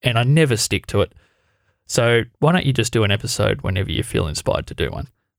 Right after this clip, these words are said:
And the funny thing is, Heather, I'm finding I'm releasing it more regularly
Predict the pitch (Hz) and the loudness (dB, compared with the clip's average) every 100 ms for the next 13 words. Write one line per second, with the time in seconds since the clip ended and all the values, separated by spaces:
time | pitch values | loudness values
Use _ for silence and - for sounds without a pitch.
0 | _ 143 135 131 135 156 120 113 131 127 | _ -2 -2 -2 -2 0 0 2 0 2
1 | 107 107 104 - 139 127 110 104 107 107 | 2 2 2 2 2 2 0 2 2 2
2 | 113 113 - 117 113 113 123 - 110 | 0 -2 -2 -2 0 0 0 -2 -2